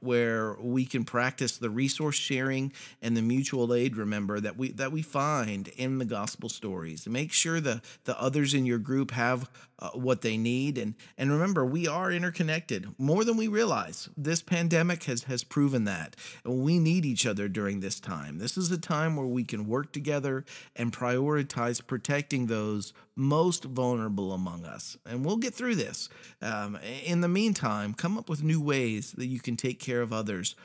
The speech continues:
while we're physically apart from one another. Number one this week, how have Jesus' social teachings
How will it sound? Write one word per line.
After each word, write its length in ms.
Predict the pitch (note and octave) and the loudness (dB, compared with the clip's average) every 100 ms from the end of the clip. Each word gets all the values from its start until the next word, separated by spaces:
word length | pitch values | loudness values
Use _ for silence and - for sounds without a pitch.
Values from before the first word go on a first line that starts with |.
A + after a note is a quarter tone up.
| - - | -18 -6
while 360 | A#2+ A#2 A#2+ | 0 2 2
we're 200 | A2+ G2+ | 0 -2
physically 760 | - C#3 A2+ G#2+ - G#2 G2 G#2 - - | -2 -2 -2 -2 -6 -4 -4 -6 -14 -12
apart 400 | G2+ - G2+ - | -10 -4 -4 -2
from 200 | - G2 | -4 -4
one 160 | F2 F2 | -6 -6
another. 420 | E2 D#2+ C#2 - - - | -8 -8 -10 -12 -18 -6
Number 280 | - F3 F#3 | 4 6 6
one 280 | E3+ F#3+ A3+ | 6 6 6
this 240 | A3 - | 4 4
week, 340 | G3+ G#3+ - - - _ _ _ _ - - | 2 0 -2 -8 -18 _ _ _ _ -14 -2
how 260 | A#2+ F3+ | 4 6
have 220 | G#3 A#3 C3 | 8 6 4
Jesus' 580 | D3 D#3 D3+ D3 B2+ | 2 2 2 -2 -2
social 400 | - C3+ B2+ C3+ | -2 0 0 -2
teachings 600 | A2+ B2 A2+ A2+ G#2 G2+ | -2 0 0 0 -2 -2